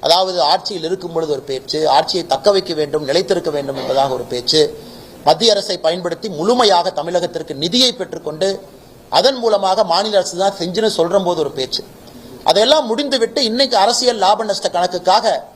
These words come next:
மத்திய அரசையும் பாரதிய ஜனதா கட்சி, கட்சியும் குறை கூறுவது எந்த விதத்துல அரசியல் நாகரிகமாக தமிழக மக்கள் பார்க்கிறாங்க? நாளைக்கு புரட்சி தலைவி அம்மா அவர்களுக்கு விழா எடுக்க வேண்டும் என்றாலும் கூட பாரதிய ஜனதா கட்சி முதல் ஆளாக களத்தில் இருக்கும். அதுல எந்த மாற்று கருத்தும் இல்லை.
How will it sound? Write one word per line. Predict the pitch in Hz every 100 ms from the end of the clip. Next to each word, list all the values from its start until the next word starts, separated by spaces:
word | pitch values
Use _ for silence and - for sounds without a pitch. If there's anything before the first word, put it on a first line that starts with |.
| - - - -
மத்திய | 160 175 214
அரசையும் | 175 170 170 226
பாரதிய | 170 190
ஜனதா | 175 160 156
கட்சி, | 147 143 160 135 - - 131
கட்சியும் | 143 - 156 196 214
குறை | 196 233 269
கூறுவது | 214 185 165 226
எந்த | 156 180
விதத்துல | 202 170 156 185
அரசியல் | 180 165 - 190 147
நாகரிகமாக | 135 190 208 185 147 139 -
தமிழக | - 160 160
மக்கள் | 135 120 175
பார்க்கிறாங்க? | - 123 - 113 - - - - - - - -
நாளைக்கு | 139 214 277 285 269
புரட்சி | 202 247 247
தலைவி | 254 220 202
அம்மா | 175 160 233
அவர்களுக்கு | 262 226 196 185 175
விழா | 151 175
எடுக்க | 180 165 170
வேண்டும் | 147 147
என்றாலும் | 131 131 135 123
கூட | 143 156 160 151 - - - -
பாரதிய | 135 160 156
ஜனதா | 135 127 131 123
கட்சி | 120 - 180
முதல் | 131 139 175
ஆளாக | 127 135 127 123
களத்தில் | 170 123 120 113
இருக்கும். | 113 120 -
அதுல | 120
எந்த | 131 143
மாற்று | 123 135
கருத்தும் | 135 123 - 120
இல்லை. | 147 156